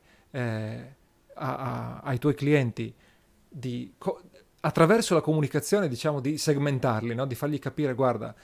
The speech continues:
eh, questo, eh, questo prodotto è per te e questo prodotto può aiutarti in questo modo, in quest'altro invece non può aiutarti", eh, a-, allora,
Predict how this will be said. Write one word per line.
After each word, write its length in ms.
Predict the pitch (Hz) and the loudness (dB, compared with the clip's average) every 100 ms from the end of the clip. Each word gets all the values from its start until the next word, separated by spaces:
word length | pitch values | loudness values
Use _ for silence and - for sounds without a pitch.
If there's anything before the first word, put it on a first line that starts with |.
| - - | -20 -12
eh, 200 | 131 123 | -8 -6
questo, 680 | 120 143 165 143 - 135 123 | -4 -2 0 0 0 -2 -2
eh, 60 | 117 | -2
questo 220 | 131 135 | -4 -2
prodotto 320 | 135 143 143 | 0 0 0
è 100 | 127 | 0
per 200 | 135 113 | 0 -2
te 300 | - 143 160 | 0 0 0
e 80 | 143 | -4
questo 220 | 135 135 | -8 -6
prodotto 340 | 123 127 120 | -4 -4 -4
può 140 | 123 127 | -2 -2
aiutarti 420 | 123 110 139 143 | 0 -2 -4 -4
in 80 | 127 | -6
questo 260 | 131 - | -6 -4
modo, 360 | 120 135 160 170 | -2 -2 -2 -2
in 100 | 147 | -4
quest'altro 440 | 135 117 143 127 | -4 0 0 0
invece 280 | 127 135 127 | -4 -4 -4
non 200 | 131 151 | -2 0
può 160 | 131 127 | 2 2
aiutarti", 640 | 117 113 120 131 - 156 - - - - - | 2 0 0 0 0 -6 -6 -18 -20 -18 -6
eh, 240 | 139 131 | -4 -4
a-, 140 | - 147 | -6 -4
allora, 600 | 151 151 160 180 - | 2 4 6 6 4